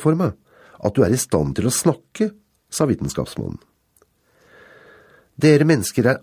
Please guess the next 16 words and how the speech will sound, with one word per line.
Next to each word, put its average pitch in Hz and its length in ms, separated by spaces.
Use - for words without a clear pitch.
alltid 131 440
forbauset 101 560
når 107 160
et 113 120
annet 101 400
dyr 110 320
er 101 80
i 107 80
stand 82 320
til 95 140
å 110 60
gjøre 95 240
det - 80
samme 85 320
som 123 200
dere», 151 300